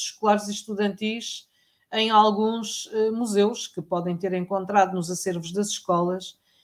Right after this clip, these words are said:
e ter guardado, de facto, eh,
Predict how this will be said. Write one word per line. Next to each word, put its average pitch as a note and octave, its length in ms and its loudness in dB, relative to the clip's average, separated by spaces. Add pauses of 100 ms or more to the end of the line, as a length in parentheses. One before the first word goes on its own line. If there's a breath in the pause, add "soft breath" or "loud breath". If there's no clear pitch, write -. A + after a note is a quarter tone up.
(120)
e G3+ 100 -4
ter G3+ 240 2
guardado, F3+ 680 4
de - 100 -16
facto, F3+ 720 0 (180)
eh, F3+ 840 -6